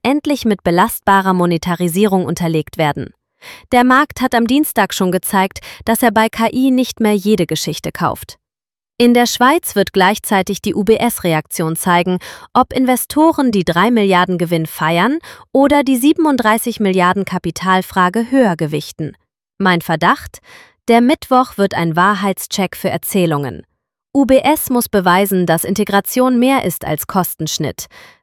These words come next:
Big Tech muss beweisen, dass K I mehr ist als Rechenzentrum mit Marketingfolie. Und die Fed muss beweisen, dass sie Ölpreise nicht wieder zu spät ernst nimmt. Wer heute nur Schlagzeilen liest,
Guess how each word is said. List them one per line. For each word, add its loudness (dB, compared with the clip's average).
Big 0
Tech 0
muss 0
beweisen, 2
dass 0
K 0
I 4
mehr 2
ist -4
als -2
Rechenzentrum -2
mit -2
Marketingfolie. -2
Und 2
die -2
Fed -2
muss -2
beweisen, 2
dass 0
sie 0
Ölpreise 2
nicht -2
wieder 0
zu -4
spät -2
ernst -6
nimmt. -8
Wer 4
heute 2
nur 2
Schlagzeilen 0
liest, -2